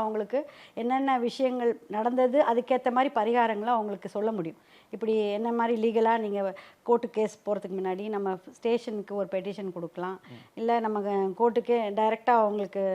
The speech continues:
Speaker 1: நோட்டீஸ் அனுப்பலாம். அப்போ நம்ம எந்தெந்த ஸ்டெப்ல அவங்க அபா-, அபாய்ட் ஆயிடுறாங்க நம்ம கூட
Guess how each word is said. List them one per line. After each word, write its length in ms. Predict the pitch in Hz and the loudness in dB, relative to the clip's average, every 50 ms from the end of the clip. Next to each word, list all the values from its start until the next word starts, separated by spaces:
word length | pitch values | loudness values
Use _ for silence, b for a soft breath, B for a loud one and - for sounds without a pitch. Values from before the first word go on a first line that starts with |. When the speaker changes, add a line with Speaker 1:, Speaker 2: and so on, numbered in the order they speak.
| 185 185 180 180 180 180 175 175 175 | 0 -2 -2 -4 -4 -4 -6 -6 -4
Speaker 1:
நோட்டீஸ் 340 | 196 214 202 - 202 - | -4 -4 -4 -6 -4 -4
அனுப்பலாம். 380 | 185 170 165 - 175 180 185 180 - b b b b b b | -4 -6 -4 -4 -4 -4 -4 -6 -10 b b b b b b
அப்போ 320 | b 175 - 269 285 277 - | b 0 6 6 6 6 6
நம்ம 240 | 233 240 240 247 240 | 4 0 0 0 0
எந்தெந்த 440 | 226 240 285 302 349 339 330 330 294 - | 2 2 4 6 6 6 6 4 2 2
ஸ்டெப்ல 280 | - 294 285 285 - 330 339 359 370 - - | 4 2 4 4 4 6 6 6 6 6 4
அவங்க 300 | - 262 277 294 294 277 277 269 262 262 262 254 254 254 254 254 247 247 247 240 240 240 233 233 233 B B B B B B | 4 4 4 6 4 4 4 6 4 4 4 2 2 2 2 2 2 2 2 0 0 -2 -2 -4 -6 B B B B B B
அபா-, 480 | 240 226 277 269 262 247 240 233 226 233 285 262 - - 254 254 240 | 2 6 8 10 10 10 8 6 4 0 -4 -6 -6 -8 -8 -8 -6
அபாய்ட் 300 | 226 226 254 277 285 269 | 0 4 6 8 8 8
ஆயிடுறாங்க 500 | 254 240 233 226 220 226 220 220 226 233 | 8 6 6 4 2 2 0 0 0 0
நம்ம 240 | 226 214 214 214 208 | 0 0 0 0 -2
கூட 380 | 208 - 233 214 220 226 214 | 0 0 2 4 4 4 4